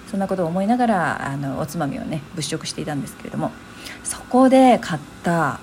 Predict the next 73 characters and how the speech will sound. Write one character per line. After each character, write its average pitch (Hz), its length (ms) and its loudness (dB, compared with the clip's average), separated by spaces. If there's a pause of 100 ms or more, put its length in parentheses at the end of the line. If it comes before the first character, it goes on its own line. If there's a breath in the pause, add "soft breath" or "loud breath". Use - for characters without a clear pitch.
(100)
お 151 80 -6
つ 160 180 -6
ま 147 160 0
み 113 140 -6 (640)
が 156 180 2
す 156 680 0
っ - 280 -12
ご 233 160 10
い 202 120 6
ね、 147 100 -2
美 156 180 -2
味 160 40 -4
し - 140 -8
く - 120 -10
っ - 20 -6 (240)
て、 156 260 2 (600 loud breath)
あ 147 200 -4
の、 143 300 0
で 165 100 2
ね、 175 120 2
添 254 260 8
加 262 140 4
物 185 160 0
も 143 100 -2
入 165 200 -2
っ - 20 -4
て 151 200 -10
な 156 160 0
い 123 80 -2 (320)
も 156 120 -2
の 156 100 0
だ 139 120 -2
っ - 40 -10
た - 160 -14
の 135 180 -6
で、 175 340 4
あ 147 100 -4
の、 135 240 -4
美 156 60 -2
味 156 180 -6
し - 20 -8
そ 156 120 -6
う 143 40 -6
と 143 100 -8
思 - 100 -6
っ - 20 -8
て - 80 -14
買 - 140 -12
っ - 40 -18
た 147 100 -6
ん 135 60 -4
で 127 80 -6
す - 100 -16
け - 80 -14
れ - 60 -12
ど - 100 -10
も、 185 180 0 (300 loud breath)
そ - 140 -14
ち 233 100 -4
ら 233 40 2
が 226 120 2
ね、 - 0 -
思 202 220 0
っ - 20 -2 (180)
た 269 100 4
以 262 100 6
上 175 100 0
に 156 80 -4
ヒ 170 140 -6
ッ - 20 -10
ト - 180 -12
し - 120 -8
て、 156 220 -4